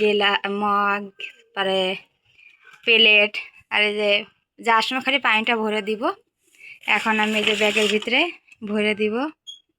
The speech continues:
নিয়ে যাবে এখনই, যেহেতু আজান দিয়ে দিছে, তারা ভাত খাবে। এই যে ব্যাগের ভিতরে ঢুকাই দিলাম, আর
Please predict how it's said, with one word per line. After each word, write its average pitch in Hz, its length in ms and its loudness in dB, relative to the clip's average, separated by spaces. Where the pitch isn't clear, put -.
নিয়ে 226 300 2
যাবে 214 240 2
এখনই, 220 340 -4
যেহেতু 214 220 0
আজান 202 240 -2
দিয়ে 208 200 -2
দিছে, 208 260 -8
তারা 196 160 -2
ভাত 190 140 -4
খাবে। 196 280 -6
এই 220 160 0
যে 247 80 4
ব্যাগের 214 280 4
ভিতরে 220 300 0
ঢুকাই 214 240 0
দিলাম, 220 280 2
আর 214 80 6